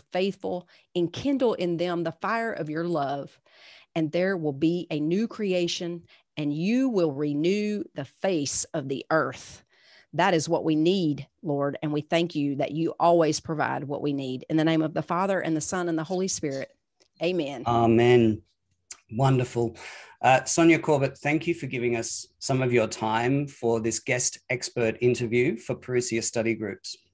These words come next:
Speaker 1: My privilege. Thank you for having me.
Speaker 2: <laughs> Oh, you're very welcome. And please thank your husband and your children for sharing you with us.
Speaker 1: Absolutely.
Speaker 2: It, it means a lot to us. So it's a,
Speaker 1: They're
Speaker 2: it's a
Speaker 1: really
Speaker 2: really
Speaker 1: glad that someone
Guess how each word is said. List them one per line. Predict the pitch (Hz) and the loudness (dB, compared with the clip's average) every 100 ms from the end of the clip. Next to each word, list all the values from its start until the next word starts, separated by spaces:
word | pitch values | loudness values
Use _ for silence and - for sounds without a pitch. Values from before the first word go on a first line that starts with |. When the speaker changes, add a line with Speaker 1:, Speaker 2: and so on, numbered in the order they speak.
| _ _ - | _ _ -4
Speaker 1:
My | 214 254 | 2 2
privilege. | 254 339 285 269 269 - | 4 4 6 4 4 2
Thank | - 330 | 2 2
you | 359 | 4
for | 320 | 4
having | 294 349 | 4 4
me. | 262 247 - | 2 2 0
Speaker 2:
<laughs> | - - - 262 - | -2 -6 0 2 4
Oh, | 123 131 | 8 8
you're | 135 127 | 8 6
very | 123 127 | 6 6
welcome. | 131 139 139 127 - - | 6 6 6 2 -2 2
And | 147 151 - | 4 4 2
please | - 180 208 208 - - | 6 8 8 4 -2 -2
thank | 175 190 208 | 4 4 4
your | 185 165 | 2 2
husband | - 190 202 233 240 285 302 - | 2 0 2 0 0 -2 -6 -2
and | 147 | -2
your | 143 | -2
children | 139 165 165 156 160 | -2 0 0 0 -2
for | 160 143 | -2 -6
sharing | - 143 131 120 117 | -4 -2 -2 -2 -2
you | 104 | -4
with | 104 101 | -6 -8
us. | 98 - - | -8 -8 0
Speaker 1:
Absolutely. | 202 220 226 214 233 214 175 151 151 - | 4 4 4 4 4 6 4 2 -2 -2
Speaker 2:
It, | 131 | 0
it | 139 | 6
means | 139 147 147 139 | 8 8 6 6
a | |
lot | 131 120 - | 6 4 2
to | - 110 | -2 -2
us. | 98 - | -2 -2
So | - 113 | 0 0
it's | 110 - | 0 0
a, | 113 | 2
Speaker 1:
They're | 247 | 6
Speaker 2:
it's | 262 | 6
a | |
Speaker 1:
really | 240 247 | 8 10
Speaker 2:
really | 254 185 | 10 8
Speaker 1:
glad | 202 208 185 175 156 | 6 8 8 6 6
that | - | 4
someone | - 185 180 175 170 | 4 4 4 4 2